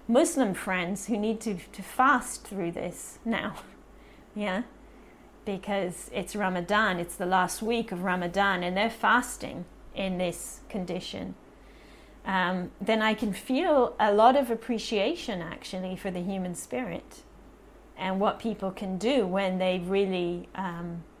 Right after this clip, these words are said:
have dedication towards something. Yeah. So that can be a different way, you know, I can broaden out my vision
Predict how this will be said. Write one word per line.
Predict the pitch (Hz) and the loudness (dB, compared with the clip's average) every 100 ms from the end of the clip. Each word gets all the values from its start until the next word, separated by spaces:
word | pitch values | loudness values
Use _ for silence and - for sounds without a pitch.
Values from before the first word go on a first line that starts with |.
| - - - - - | -20 -20 -20 -20 -10
have | - 196 185 | 0 2 2
dedication | 196 180 185 208 202 254 - 170 170 - | -2 -4 -4 -4 -4 -4 -6 -10 -12 -10
towards | 202 180 175 170 | -8 -4 -4 -6
something. | - 180 175 - 175 - - - - - - - - - - - - | -10 -10 -12 -12 -14 -16 -20 -20 -20 -20 -20 -20 -20 -20 -20 -20 -18
Yeah. | 185 175 180 - - - - - - - - - | -16 -14 -16 -18 -20 -20 -20 -20 -20 -20 -20 -18
So | - 190 | -6 0
that | 196 - | 0 0
can | 220 | 0
be | 202 202 | 2 2
a | |
different | 190 220 226 254 208 | 6 6 6 0 -4
way, | 190 208 240 165 170 185 | 0 0 0 -2 -8 -8
you | 175 | -6
know, | 185 | -6
I | 208 | -6
can | 190 185 | -6 -6
broaden | 170 196 214 240 254 269 240 | -4 2 8 8 8 6 4
out | 220 - | 2 0
my | 202 | -4
vision | 190 202 226 196 - | -2 -2 -2 -6 -10